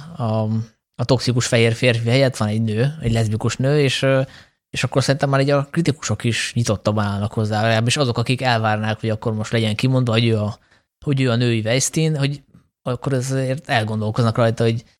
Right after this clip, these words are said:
biztos, hogy jó, hogyha mondjuk itt egyértelmű fekete-fehér, ö, elvek mentén gondolkodunk.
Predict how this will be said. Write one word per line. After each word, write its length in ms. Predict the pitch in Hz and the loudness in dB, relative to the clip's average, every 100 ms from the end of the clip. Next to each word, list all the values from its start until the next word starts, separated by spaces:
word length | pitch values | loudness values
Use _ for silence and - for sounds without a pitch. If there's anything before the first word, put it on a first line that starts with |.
| - | -6
biztos, 280 | 143 - 151 | -4 -2 0
hogy 120 | 147 | 2
jó, 140 | 151 | 4
hogyha 300 | 143 135 143 | 2 2 0
mondjuk 280 | 139 135 135 | 0 0 -2
itt 240 | 139 - 131 | -4 -2 0
egyértelmű 600 | 127 123 120 113 120 120 | 2 4 2 2 0 0
fekete-fehér, 720 | - 120 - 117 117 113 117 | 0 -2 -2 -2 0 0 0
ö, 280 | 120 117 117 120 _ - | -2 -2 -2 -6 _ -8
elvek 320 | 120 117 113 | 0 2 2
mentén 340 | 120 113 117 113 | 2 2 2 2
gondolkodunk. 640 | 113 117 117 104 98 110 | 2 0 0 -2 -4 -10